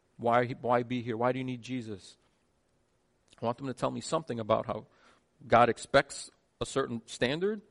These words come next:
We failed the standard. Jesus Christ met the standard. God,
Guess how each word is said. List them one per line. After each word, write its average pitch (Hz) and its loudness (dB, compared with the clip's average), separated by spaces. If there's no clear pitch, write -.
We 139 0
failed 165 2
the 147 -2
standard. 120 -4
Jesus 131 -8
Christ 131 0
met 143 -2
the 123 -14
standard. 101 -6
God, 117 4